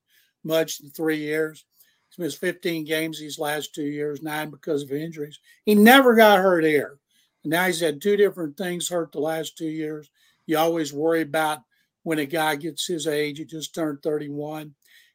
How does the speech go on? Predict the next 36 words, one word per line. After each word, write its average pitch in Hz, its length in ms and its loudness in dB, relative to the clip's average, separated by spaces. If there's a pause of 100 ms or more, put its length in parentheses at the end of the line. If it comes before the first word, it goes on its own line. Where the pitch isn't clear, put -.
and 156 180 0
he's 175 200 -2
certainly 190 440 2
capable 165 800 0 (360)
of 135 160 -6
being 160 240 -2
great 147 300 0
again. 160 480 -2 (480)
You 143 80 -6
know, 135 60 -4
he, 147 260 -4
he 175 140 -2
was 151 180 0
great 165 320 0
with 139 80 -2
a 139 40 0
lot 147 220 0
of 131 80 -10
bad 151 300 -4
quarterbacks. 151 720 -6 (320)
He's 135 180 -8
got 147 260 -2
one 151 220 -6
now 156 260 -4
who's 147 140 -8
mediocre, 156 840 -4 (400)
and, 147 340 -4
uh, 143 220 -2
he'll 165 280 0
help 151 260 -4
Treylon 147 440 -8
Burks 175 420 -8 (340)
more 151 180 2
than 139 160 -2
anybody, 139 520 0
because 139 420 -4